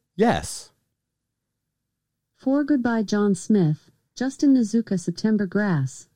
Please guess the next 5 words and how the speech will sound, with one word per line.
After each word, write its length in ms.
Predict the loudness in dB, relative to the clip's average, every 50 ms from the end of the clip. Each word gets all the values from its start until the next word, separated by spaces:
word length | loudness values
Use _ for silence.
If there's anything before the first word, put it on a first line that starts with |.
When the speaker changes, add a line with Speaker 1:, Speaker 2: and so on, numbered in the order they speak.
| _ _ _ _
Speaker 2:
Starlight, 680 | -12 -8 -4 -2 -2 0 0 0 0 0 0 -2 -6 -10 _ _ _ _ _
Sweetness, 720 | -18 -8 -2 0 0 0 2 2 0 0 0 -2 -8 -16 -20 _ _ _ _ _ 0
and 160 | 2 4 4
Matt 180 | 4 2 0
Wirtz. 540 | -2 -2 -2 0 -2 -2 -4 _ -20 -20 -20